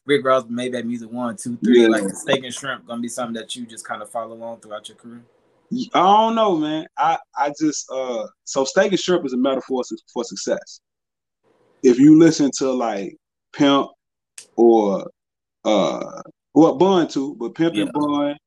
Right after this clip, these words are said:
Speaker 2: or, uh, Eight Ball, M J G, uh,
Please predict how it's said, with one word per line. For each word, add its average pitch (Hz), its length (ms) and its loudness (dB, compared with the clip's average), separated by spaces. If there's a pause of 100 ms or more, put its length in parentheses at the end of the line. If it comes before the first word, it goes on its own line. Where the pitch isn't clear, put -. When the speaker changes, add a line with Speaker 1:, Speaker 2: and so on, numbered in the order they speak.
(320)
Speaker 2:
or, 117 380 2
uh, 101 420 -4 (200)
Eight 139 180 4
Ball, 139 240 6
M 135 140 2
J 131 220 2
G, 117 560 4 (520)
uh, 117 260 0